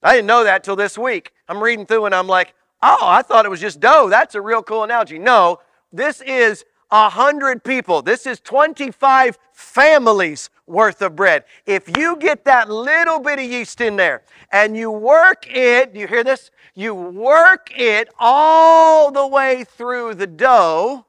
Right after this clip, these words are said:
right? If you've ever had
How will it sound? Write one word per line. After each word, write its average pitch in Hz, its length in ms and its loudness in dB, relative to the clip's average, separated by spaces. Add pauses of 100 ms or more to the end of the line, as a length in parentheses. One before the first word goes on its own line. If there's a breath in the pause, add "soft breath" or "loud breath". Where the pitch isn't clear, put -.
right? 190 680 -2 (800 soft breath)
If 208 180 -4
you've 311 200 -6
ever 262 280 2
had 226 300 0